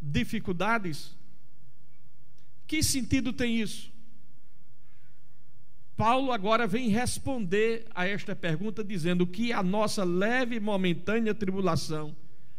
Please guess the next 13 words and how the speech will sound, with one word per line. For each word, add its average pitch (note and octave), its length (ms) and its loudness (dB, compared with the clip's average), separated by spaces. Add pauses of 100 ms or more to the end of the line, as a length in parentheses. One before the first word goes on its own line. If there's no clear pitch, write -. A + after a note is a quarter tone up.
(160)
produz B3 580 2
para G#3 280 2
nós G3+ 320 4
um B3+ 140 0
peso A3+ 640 -2
eterno G3+ 680 0
de B3 340 -2 (680)
glória. D3+ 540 2 (400)
Não B3 340 -2
é C#4+ 180 0
uma D4 220 -2
glória G3+ 840 0 (500)
temporária, F#3 1080 2